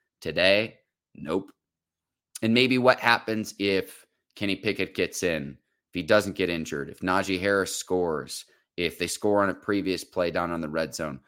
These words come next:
The red zone efficiency needs to improve. It just needs to.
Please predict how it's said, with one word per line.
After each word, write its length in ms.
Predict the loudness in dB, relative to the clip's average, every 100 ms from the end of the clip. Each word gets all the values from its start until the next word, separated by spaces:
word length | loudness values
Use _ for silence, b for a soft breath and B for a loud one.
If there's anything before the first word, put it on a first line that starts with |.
| _
The 80 | -4
red 300 | 6 6 6
zone 320 | 4 4 4
efficiency 640 | 0 -2 -2 -2 -6 -6 -4
needs 260 | -4 -4 -6
to 140 | -8
improve. 720 | -8 -10 -4 0 0 0 -4 -14 _ _ _ _ _ _ _ _ _
It 180 | -2 0
just 260 | 0 0 0
needs 400 | 0 0 -2 -8
to. 260 | -6 -8